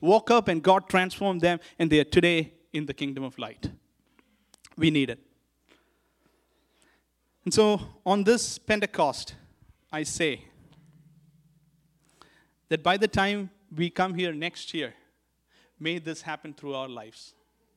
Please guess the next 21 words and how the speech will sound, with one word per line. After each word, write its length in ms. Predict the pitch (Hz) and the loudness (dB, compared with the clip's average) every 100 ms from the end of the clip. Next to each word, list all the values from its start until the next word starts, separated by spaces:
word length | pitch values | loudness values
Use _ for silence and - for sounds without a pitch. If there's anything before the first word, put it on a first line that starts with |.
| _ _ _ _ _ _ _ _ _ - - _ | _ _ _ _ _ _ _ _ _ -20 -20 _
By 140 | 170 | -2
the 100 | 208 | 0
time 300 | 233 220 214 | -2 -2 -4
we 100 | 196 | -2
are 140 | 180 170 | 0 0
on 200 | 170 185 | -2 -2
the 80 | 185 | -2
day 140 | 185 | -2
of 100 | 175 | -4
Pentecost 600 | 165 165 165 170 165 - | -6 -4 -4 -2 -4 -6
in 100 | 147 | -16
two 160 | - 170 | -12 -10
thousand 360 | 170 160 170 | -8 -8 -12
twenty-four, 1000 | - 147 143 - _ _ - 147 175 294 _ _ _ _ _ _ _ _ _ _ | -10 -8 -8 -12 _ _ -14 -10 -10 -12 _ _ _ _ _ _ _ _ _ _
may 220 | 160 185 208 | -6 -4 -2
we 500 | 185 214 175 131 - | -2 -4 -4 -10 -10
be 120 | 160 | -8
people 520 | - 196 185 160 135 - | -6 -6 -2 -4 -4 -4
who 180 | 165 170 | -2 -2
have 200 | 147 135 | -2 -10
walked 480 | 117 147 190 - | -2 2 2 0